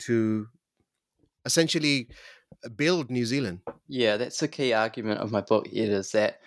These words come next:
Speaker 2: um, prison labour was crucial to colonisation,
Speaker 1: Mm.
Speaker 2: both in Aotearoa and also in New Zealand's Pacific. So one of the chapters called Empire, um, I really wanted to pick up the challenge of Indigenous scholars,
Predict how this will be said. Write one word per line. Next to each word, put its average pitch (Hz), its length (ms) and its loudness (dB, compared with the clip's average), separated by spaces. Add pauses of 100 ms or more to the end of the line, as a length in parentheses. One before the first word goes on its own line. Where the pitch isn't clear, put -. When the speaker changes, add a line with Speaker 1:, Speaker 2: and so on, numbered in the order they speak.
(320)
Speaker 2:
um, 101 380 0 (160)
prison 123 300 2
labour 104 240 2
was 101 160 -2
crucial 107 520 0
to - 120 -8
colonisation, 101 960 -2 (360)
Speaker 1:
Mm. 107 40 -14
Speaker 2:
both 135 260 2
in 123 80 -2
Aotearoa 110 920 0
and 110 180 -2
also 110 720 0 (220)
in 101 440 2
New 117 120 0
Zealand's 104 400 0
Pacific. - 760 -2 (260)
So 123 140 -4
one 127 160 0
of 120 100 2
the 110 80 -2
chapters 101 760 -2
called 107 260 -2
Empire, 104 640 0 (600)
um, 113 260 0
I 127 60 2
really 160 220 0
wanted 143 320 0
to 120 640 0 (420)
pick - 240 -4
up 123 200 0
the 113 100 0
challenge 113 580 -2
of 107 300 0
Indigenous 110 560 0
scholars, 101 640 2